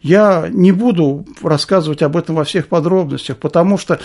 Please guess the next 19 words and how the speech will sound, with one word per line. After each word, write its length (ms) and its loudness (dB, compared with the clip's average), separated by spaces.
у 120 2
каждого 480 2
из 100 0
вас, 240 2
я 100 2
думаю, 380 2
у 40 2
многих 440 4
из 100 -2
вас, 240 0
из 100 -6
тех, 180 -2
кто 160 -2
меня 220 0
слушает 540 -8
в 180 -10
местах 360 -2
заключения, 720 -8
э, 520 -2